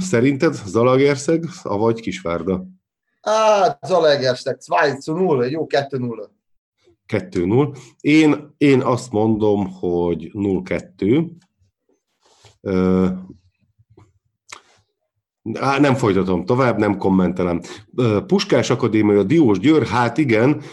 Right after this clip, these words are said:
Speaker 1: itt, ö, hogy azt nem mondjam, ez egy, ö, ez egy mindent eldöntő mérkőzés lesz, ugyanis hát azért így közvetlen riválisok fognak találkozni egymással.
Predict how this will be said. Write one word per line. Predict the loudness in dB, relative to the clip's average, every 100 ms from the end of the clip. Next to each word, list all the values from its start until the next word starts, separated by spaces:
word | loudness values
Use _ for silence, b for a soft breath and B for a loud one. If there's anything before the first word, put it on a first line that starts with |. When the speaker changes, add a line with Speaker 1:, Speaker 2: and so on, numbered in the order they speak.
| B
Speaker 1:
itt, | B -2 -2 -2 0
ö, | 2 4 4 2 -2 B -6
hogy | -2 0
azt | -2 -2
nem | 0
mondjam, | 0 0 0 2 2 0
ez | -2 0
egy, | 0 -2 -2 0
ö, | 0 0 0 -2 -6 _ _ _ _ _ _
ez | -4 -2
egy | 2
mindent | 2 2 0 0
eldöntő | 0 0 0 0
mérkőzés | 2 0 0 -4 -2 -2 -2 -6 -10
lesz, | -4 -4 -4 -8 -8
ugyanis | -4 0 0 -2
hát | -6 -4
azért | -2 0 0
így | -4 -12 b b b
közvetlen | 0 2 2 0 0 0 0 -2 -6 _
riválisok | -4 -2 -2 -2 -4 -4 -6 -8
fognak | -10 -10 -8
találkozni | -4 -4 -6 -8 -6
egymással. | -6 -6 -6 -8 -4 -2 -2